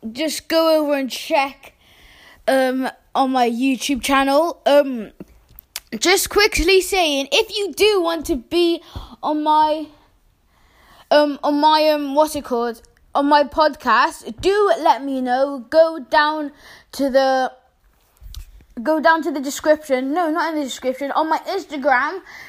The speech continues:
there's gonna be a Instagram photo, like a block, block, block photo, um, of Love the Lockdown. And then on, on one of them, it's gonna be telling you, there's gonna be a link posted.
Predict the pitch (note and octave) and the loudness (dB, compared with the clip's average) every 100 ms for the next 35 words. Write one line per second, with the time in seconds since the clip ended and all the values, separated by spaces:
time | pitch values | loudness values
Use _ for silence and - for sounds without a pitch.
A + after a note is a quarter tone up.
0 | - D4 D4+ D#4 D#4+ E4 A#3+ D4+ D4+ - | -8 -4 -4 -4 -4 -4 -4 -2 -2 0
1 | B3+ C#4 C#4 B3+ - D#4+ D#4 C#4+ A#3+ C4 | 2 4 2 -2 -4 -6 -6 -8 -2 2
2 | A#3 A#3 A#3+ - - - B3 A#3 B3 G#3 | 2 0 -6 -14 -16 -6 -4 -4 -2 -2
3 | A#3 C#4 A3 A#3+ A#3 - A3+ C4 C#4+ C#4 | 0 -2 0 0 0 -4 -4 0 2 2
4 | - - - C4 C4 C4 - - - C4+ | -2 -18 -6 0 0 -2 -14 -14 -2 0
5 | C4 - - A3+ A#3+ A#3+ A3+ B3+ C#4 - | 0 -6 -6 -4 -4 -4 -2 -2 -4 -12
6 | - - - - C#4+ C4+ C4+ C#4+ B3 D4 | -20 -20 -20 2 4 4 2 0 2 0
7 | D4 A#3+ C#4 C#4 D4+ D4+ - D4+ F#4 E4+ | 0 2 0 2 0 0 2 2 2 -4
8 | D4 D4 C#4+ C#4+ C4+ _ - - - - | -4 -2 -2 -6 -8 _ -20 -20 -20 -20
9 | - - - C#4+ D4 B3+ _ _ C#4 D#4 | -20 -20 -4 -2 -2 -4 _ _ -4 0
10 | E4+ E4+ C4+ C4+ C4+ C#4 - D4+ C4+ C#4+ | 0 0 0 -2 0 -6 -4 -6 -4 -6
11 | - E4 D4 C#4+ C#4 C#4+ B3+ _ _ - | -4 -2 -2 -2 -4 -6 -8 _ _ -10
12 | C4 D#4 D4+ C#4 D#4+ D#4+ D#4 C#4+ C#4+ F4+ | -4 -4 -4 -4 -2 2 2 2 -2 -4
13 | F#4+ D4 - - E4 E4+ - G#4 | -6 -12 -2 0 0 -2 -2 0